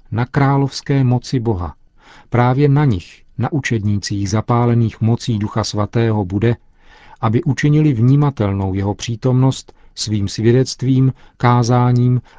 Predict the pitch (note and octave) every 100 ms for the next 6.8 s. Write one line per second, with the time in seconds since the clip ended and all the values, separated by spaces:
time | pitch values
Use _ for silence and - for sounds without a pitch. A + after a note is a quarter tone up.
0 | - G#2+ G2+ A2+ C3 A#2+ B2+ A#2 A#2 -
1 | A#2+ G2+ F2 E2+ E2+ _ _ - _ -
2 | - G#2+ A2+ C3 D3 D3 D#3 D#3 E3 E3
3 | D3+ - D3+ F3 B2+ A#2+ C3 D3 B2+ C3
4 | D#3 D3+ D3+ D3 C#3 C3+ D3+ C3+ C#3+ C3
5 | - - _ - G#2 G#2 B2+ C3+ C3+ -
6 | A2+ A2 - - C3 A#2 F2